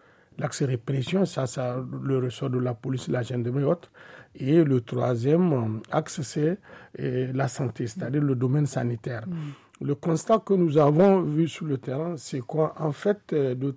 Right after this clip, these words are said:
Speaker 1: plus en plus, euh, euh, il y a plusieurs types de drogues que les gens ne connaissaient pas avant, qui font leur, euh,
Speaker 2: Entrée,
Speaker 1: entrée
Speaker 2: oui.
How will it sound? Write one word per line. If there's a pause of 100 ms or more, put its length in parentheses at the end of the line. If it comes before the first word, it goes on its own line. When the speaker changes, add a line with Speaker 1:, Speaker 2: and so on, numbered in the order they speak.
(120)
Speaker 1:
plus
en
plus,
euh, (680)
euh, (100)
il
y
a
plusieurs (560)
types
de
drogues (1080)
que
les
gens
ne
connaissaient
pas
avant, (640)
qui
font
leur,
euh, (200)
Speaker 2:
Entrée,
Speaker 1:
entrée
Speaker 2:
oui.